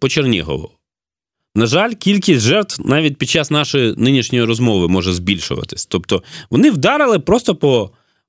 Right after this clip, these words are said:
мирне-, по мирних об'єктах, по житловому будинку, по поліклініці, по школі. Багато білорусів були в Чернігові.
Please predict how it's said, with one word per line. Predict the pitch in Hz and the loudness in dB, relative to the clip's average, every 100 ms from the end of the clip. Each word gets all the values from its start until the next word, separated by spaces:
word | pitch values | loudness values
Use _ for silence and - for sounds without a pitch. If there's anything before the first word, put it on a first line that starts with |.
| - | 0
мирне-, | 123 190 165 123 - | 2 2 0 -2 -2
по | 127 117 113 110 104 101 92 | 2 4 4 4 2 2 2
мирних | 117 190 180 - | 2 2 0 0
об'єктах, | 143 113 85 - 127 - | 0 0 -2 -4 -10 -4
по | 110 107 101 | 2 4 2
житловому | 98 110 175 226 185 | 0 0 2 2 2
будинку, | 131 135 196 185 147 120 | 0 0 2 2 2 0
по | 120 117 110 101 123 | 0 2 2 2 0
поліклініці, | 120 104 160 185 131 117 | 0 2 2 2 0 -2
по | 101 | -4
школі. | 104 - 170 165 110 - _ _ _ _ _ _ _ | -6 0 2 2 0 -8 _ _ _ _ _ _ _
Багато | 98 131 156 156 117 | -2 0 0 0 -4
білорусів | 95 98 92 127 220 123 | 0 0 2 2 2 0
були | 101 95 | 0 0
в | 120 | 0
Чернігові. | - 139 92 73 82 | 0 0 0 -2 -10